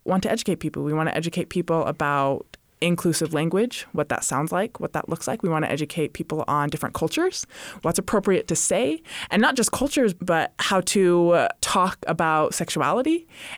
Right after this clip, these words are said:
and gender identity, how to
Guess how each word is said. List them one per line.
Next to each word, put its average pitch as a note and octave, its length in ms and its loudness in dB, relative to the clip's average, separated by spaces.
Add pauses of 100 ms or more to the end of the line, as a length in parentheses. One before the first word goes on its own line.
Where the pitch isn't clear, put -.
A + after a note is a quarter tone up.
and D#3 320 2
gender D3+ 240 0
identity, C4+ 560 2 (380)
how G3+ 540 2 (180)
to F3+ 640 4